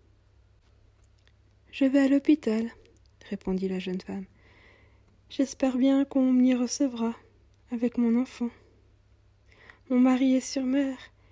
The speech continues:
et voilà trois mois que je l'attends. » « Comme j'attends mon fils, » pensa le cordonnier. «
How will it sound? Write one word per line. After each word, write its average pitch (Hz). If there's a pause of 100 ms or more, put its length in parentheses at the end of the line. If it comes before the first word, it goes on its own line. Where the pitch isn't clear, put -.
(160)
et 262
voilà 262
trois -
mois 240
que 240
je 226
l'attends. » « 226 (2250)
Comme 196
j'attends 190
mon 208
fils, » - (600)
pensa 190
le 180
cordonnier. « 185